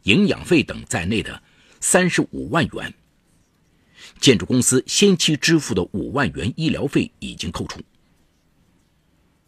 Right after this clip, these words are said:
虽然得到不菲的赔偿款，但是张志红一点儿也高兴不起来。他的腿脚不如以前灵活，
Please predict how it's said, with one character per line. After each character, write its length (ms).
虽 200
然 180
得 180
到 140
不 160
菲 240
的 100
赔 160
偿 200
款， 280
但 120
是 200
张 200
志 60
红 280
一 180
点 140
儿 60
也 120
高 160
兴 120
不 80
起 140
来。 160
他 120
的 80
腿 240
脚 340
不 100
如 160
以 140
前 220
灵 180
活， 340